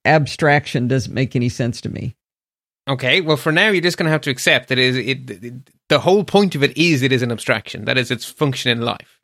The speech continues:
Speaker 2: Every iterable, no matter what it is, can produce an iterator object, and the only thing that means, right, the only meaning of an iterator object is that it contains a function named dot next.
Speaker 1: Hmm.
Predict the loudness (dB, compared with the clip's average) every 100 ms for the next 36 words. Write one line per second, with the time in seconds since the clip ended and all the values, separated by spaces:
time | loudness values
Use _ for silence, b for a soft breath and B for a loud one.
0 | _ _ _ _ _ -2 0 0 2 0
1 | 0 -4 -6 0 -2 0 0 0 0 -2
2 | 0 2 2 0 -2 -4 -6 -10 _ _
3 | _ -2 0 0 0 0 0 2 0 2
4 | 0 2 2 2 -2 -6 -4 -2 -2 0
5 | 2 4 4 4 2 0 2 0 0 -4
6 | -6 _ _ -20 -8 -8 -4 -6 0 2
7 | 4 4 4 4 4 2 2 2 2 4
8 | 2 4 0 2 -2 0 0 2 0 -2
9 | -2 -2 0 0 0 0 0 0 0 -2
10 | 2 2 2 0 0 2 2 2 -2 -4
11 | -10 -18 -18 _ _ _ _ _ _ _
12 | _ _ -6